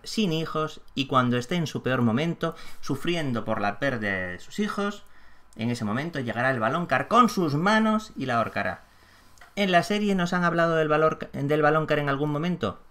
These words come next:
No. ¿Nos van a hablar del Valonqar? No lo sé. Pero tal y como se está poniendo la temporada,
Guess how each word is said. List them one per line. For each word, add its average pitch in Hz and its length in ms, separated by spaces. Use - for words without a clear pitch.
No. 98 420
¿Nos 131 200
van 165 140
a 165 40
hablar 151 220
del 131 120
Valonqar? 135 520
No 127 160
lo 123 100
sé. 101 240
Pero 139 240
tal 160 240
y 139 40
como 123 540
se 120 180
está 147 220
poniendo 143 360
la 110 100
temporada, 123 560